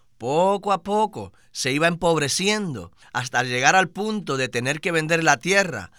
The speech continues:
y aún venderse a sí mismo como esclavo para poder obtener alimentos.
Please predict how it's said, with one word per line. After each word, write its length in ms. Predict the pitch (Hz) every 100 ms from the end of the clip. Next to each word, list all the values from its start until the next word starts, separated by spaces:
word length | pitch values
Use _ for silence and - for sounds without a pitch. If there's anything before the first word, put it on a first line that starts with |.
| -
y 80 | 123
aún 320 | 120 151 190
venderse 500 | 165 165 165 190 -
a 60 | 139
sí 160 | 175
mismo 380 | 180 202 185 175
como 180 | 175 170
esclavo 560 | 165 202 208 196 107 - - - -
para 240 | 117 117
poder 280 | 117 117 139
obtener 380 | 139 135 131 131
alimentos. 720 | 127 107 87 - - -